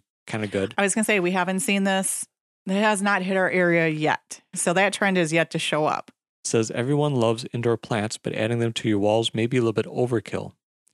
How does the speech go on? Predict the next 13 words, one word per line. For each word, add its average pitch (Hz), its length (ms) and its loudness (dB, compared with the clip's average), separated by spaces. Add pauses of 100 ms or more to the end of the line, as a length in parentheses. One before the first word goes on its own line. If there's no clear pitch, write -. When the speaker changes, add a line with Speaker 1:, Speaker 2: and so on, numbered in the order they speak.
(360)
Speaker 1:
Living 120 520 2
walls, 92 580 -2 (220)
which - 160 -12
actually 113 280 -2
have 101 160 -2
greenery 110 440 0
growing 107 400 -2
on 87 160 -4
them, 98 240 -10 (840)
have 107 280 -2
touched - 480 -6 (500)
their 104 200 0
health 120 360 -4